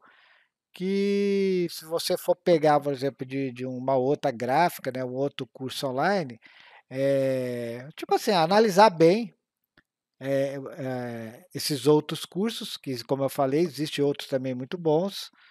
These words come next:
Tá ok? Então, assim, sempre quando for adquirir qualquer coisa, assim, pros seus estudos, é, presta atenção, analisa bem, analisa se eles têm suporte pra,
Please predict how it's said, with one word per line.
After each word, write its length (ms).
Tá 100
ok? 320
Então, 400
assim, 420
sempre 380
quando 240
for 480
adquirir 640
qualquer 380
coisa, 260
assim, 180
pros 200
seus 180
estudos, 640
é, 260
presta 340
atenção, 640
analisa 460
bem, 280
analisa 440
se 100
eles 220
têm 140
suporte 920
pra, 400